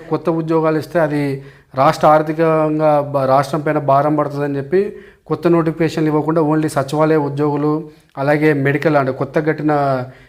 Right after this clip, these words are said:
మెడికల్ కాలేజీలు వాటికి ఇచ్చిన స్టాఫ్కి ఎంప్లాయ్‌మెంట్ అంతా అటువైపు డైవర్ట్ చేయడం వల్ల ఆయన జనాలలో గ్రూప్ వన్, గ్రూప్ టూ డీఎస్సీ నోటిఫికేషన్లు ఇవ్వలేదు.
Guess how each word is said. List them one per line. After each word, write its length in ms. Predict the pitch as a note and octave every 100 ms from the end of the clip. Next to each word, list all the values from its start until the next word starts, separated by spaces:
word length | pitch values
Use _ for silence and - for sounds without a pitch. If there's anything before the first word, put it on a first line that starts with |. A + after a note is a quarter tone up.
| _
మెడికల్ 400 | C#3 D3+ D#3+ E3
కాలేజీలు 560 | D#3+ D#3+ D#3 D#3 D3 D3+
వాటికి 580 | D3+ C#3+ C#3 C#3+ D3 C#3+
ఇచ్చిన 520 | C#3 C#3 D3+ C#3+ C#3
స్టాఫ్కి 800 | C3+ C#3+ C#3 C#3 C#3+ C#3 C3 B2 - - -
ఎంప్లాయ్‌మెంట్ 520 | C#3 C#3+ D#3+ D#3 D3+
అంతా 240 | D3 D3 C#3+
అటువైపు 340 | C#3 D#3 D3
డైవర్ట్ 380 | C#3 C#3+ C#3+ C#3
చేయడం 220 | C#3 C3+
వల్ల 280 | B2+ C#3 A3+ - - _ _ _
ఆయన 280 | C#3+ E3 G3+
జనాలలో 580 | E3+ C#3 D#3+ E3+ E3+ F3
గ్రూప్ 340 | C#3+ D#3 D#3+
వన్, 100 | E3
గ్రూప్ 340 | C#3+ D3+ D#3 D#3+
టూ 60 |
డీఎస్సీ 640 | D3 C#3+ D#3 D3 D3+ D3+
నోటిఫికేషన్లు 600 | D3 D3+ D3+ - D3 D#3
ఇవ్వలేదు. 360 | C3+ C3 A2+ G#2